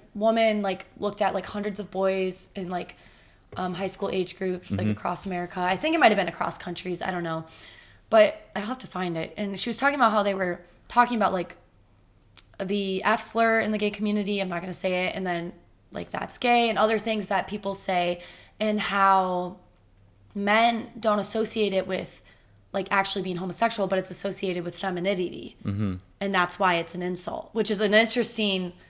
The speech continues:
Speaker 1: semiotic practice, which is like, "Oh, then what's the problem with femininity?" And it's like, see, it's like all these layers, like, that actually go behind
Speaker 2: Yeah.
Speaker 1: the way we talk. It's not, like, something we're born with. It's, it's systems at play.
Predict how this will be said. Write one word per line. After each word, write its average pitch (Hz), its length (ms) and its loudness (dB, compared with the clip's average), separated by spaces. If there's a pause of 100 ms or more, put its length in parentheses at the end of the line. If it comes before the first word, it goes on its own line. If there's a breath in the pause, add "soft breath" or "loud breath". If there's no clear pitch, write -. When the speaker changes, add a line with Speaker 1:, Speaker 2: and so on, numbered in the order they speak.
Speaker 1:
semiotic 196 640 6
practice, 175 640 -4
which 185 160 -4
is 190 100 -4
like, 180 220 -4
"Oh, 185 300 2
then 185 180 -2
what's 185 180 0
the 190 80 -2
problem 175 320 -2
with 165 100 -10
femininity?" 185 800 -4 (680 soft breath)
And 233 100 4
it's 220 80 4
like, 269 160 10
see, 349 220 8
it's 359 120 4
like 320 140 6
all 294 140 10
these 247 160 0
layers, 247 420 6
like, 233 140 0
that 208 160 8
actually 233 280 6
go 226 140 4
behind 226 460 8
Speaker 2:
Yeah. 220 60 2
Speaker 1:
the 214 40 4
way 214 100 4
we 208 140 0
talk. - 480 6
It's 220 180 -2
not, 214 240 8
like, 214 180 4 (260 loud breath)
something 226 320 0
we're 202 100 0
born 202 380 4
with. 185 320 0
It's, 214 180 -4 (180)
it's 208 160 -2
systems 202 540 2
at 170 160 0
play. - 460 -4